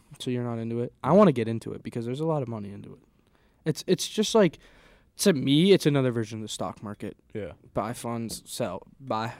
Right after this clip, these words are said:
Speaker 1: buy low, sell high,
Speaker 2: Mm-hmm.
Speaker 1: make money.
Speaker 2: Yeah. I mean, <sighs> I'm not into the stock market either. I'm not into any of that stuff. I don't know, I just don't wanna get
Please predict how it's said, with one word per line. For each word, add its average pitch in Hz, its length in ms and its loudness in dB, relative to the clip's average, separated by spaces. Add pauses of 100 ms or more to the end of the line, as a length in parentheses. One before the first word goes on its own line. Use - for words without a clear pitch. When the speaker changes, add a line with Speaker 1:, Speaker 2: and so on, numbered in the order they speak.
(340)
Speaker 1:
buy 117 140 -2
low, 117 180 0
sell 113 200 -2
high, 113 180 -10 (180)
Speaker 2:
Mm-hmm. 120 200 -8 (120)
Speaker 1:
make 113 160 -8
money. 107 260 -8 (140)
Speaker 2:
Yeah. 92 200 -10 (200)
I 113 60 -12
mean, 117 160 -8 (760)
<sighs> - 480 -20
I'm 120 600 -14
not 120 120 -4
into 104 200 -8
the 90 60 -12
stock - 300 -14
market 76 240 -14 (120)
either. 85 200 -12
I'm 90 80 -12
not 110 120 -8
into 101 240 -10
any 90 120 -14
of 85 120 -14
that 85 100 -16
stuff. 87 220 -18 (800)
I - 40 -14
don't 101 100 -10
know, 101 60 -8
I 104 80 -6
just 110 100 -12
don't 123 120 -6
wanna 123 160 -6
get 107 200 -8